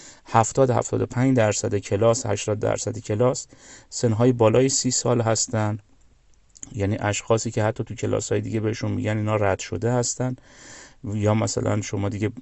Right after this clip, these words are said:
عمرتون گذشته یا دیگه از شما گذشته این حرفا، اونا دارن میان مثل آب خوردن مسلط می‌شن. حالا دیگه کسایی که سنشون جوان و نوجوان هست که فبها به راحتی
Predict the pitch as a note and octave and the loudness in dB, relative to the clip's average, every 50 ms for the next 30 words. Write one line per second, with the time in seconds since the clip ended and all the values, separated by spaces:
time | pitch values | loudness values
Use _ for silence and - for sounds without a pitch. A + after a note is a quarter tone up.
0 | - - - G#2 A2 G#2 G#2+ G2+ - A2 G#2 F#2 F#2+ F#2 F#2 F#2+ F2+ - - G#2+ | -12 -4 0 0 2 2 2 0 0 -2 -2 -2 0 0 0 -2 -2 -2 -4 -4
1 | G#2+ G#2 G2+ G2 G2 G2 G2+ G2+ G2+ - - F2+ - - - - F2+ F2+ G2 G#2+ | -2 -2 -2 -4 -4 -2 -2 -2 -2 -2 -2 -4 -4 -4 -4 -4 -2 0 0 0
2 | G#2+ G2 F#2+ F#2 F2 E2+ - - - A2+ B2 B2+ A#2+ A#2 A#2 A#2 A2+ - - B2+ | 0 0 0 0 0 -2 -2 -4 -4 -2 -2 -2 0 0 -2 -2 -2 0 2 2
3 | C3+ D#3+ - - - - - - - _ _ _ - A2+ A2+ B2 C#3+ D3 C#3+ C#3+ | 2 0 -2 -8 -20 -20 -20 -20 -20 _ _ _ 2 4 4 6 6 6 4 4
4 | C#3+ C#3+ C#3+ C#3 C#3 C3+ C3 C3+ C3+ B2 - C3 B2 A#2+ A#2 - - A#2+ A#2+ A#2+ | 4 4 4 2 2 2 2 2 0 0 0 0 0 0 0 0 0 0 0 2
5 | A#2 A#2 B2 B2 A#2 - A#2 A#2 A2+ A2 G#2+ A#2 A2+ - - A2 A2+ G#2+ A2 A#2 | 0 0 0 -2 -2 -2 0 2 2 2 0 -2 -4 -6 -4 -4 -2 0 0 0
6 | A#2+ A2+ A2 A#2+ A2 - A#2 G2+ - - A#2 A2+ A#2 A2 - A#2+ A#2+ A#2 G#2+ - | 0 0 -2 -4 -2 0 -2 -2 0 -2 -2 -2 -4 -4 -2 -2 -2 -2 -4 -2
7 | - A#2 A2+ A2+ - - - - - - - _ - - A2 G2+ G2+ G2+ G2+ G2+ | -2 -4 -4 -4 -6 -12 -20 -20 -20 -20 -20 _ -2 2 4 4 6 4 4 2
8 | G2+ G2 G2 G2 G2+ G2+ G2 G2 G#2 G2+ G2+ A#2 A#2+ A#2 - - A#2+ A#2 A2+ A#2 | 2 2 2 2 2 2 2 2 0 -2 -2 -2 -2 -4 -2 -2 -2 -2 -2 -4
9 | - - - - A#2+ A#2 A2+ A#2 G#2+ G#2+ A2 A2 G2+ G2 F#2+ F#2+ F#2+ F2+ - - | -6 -10 -4 -2 0 0 2 0 0 0 0 0 2 2 2 0 0 -2 -2 -4
10 | G#2+ G#2+ A2 | -4 -4 -6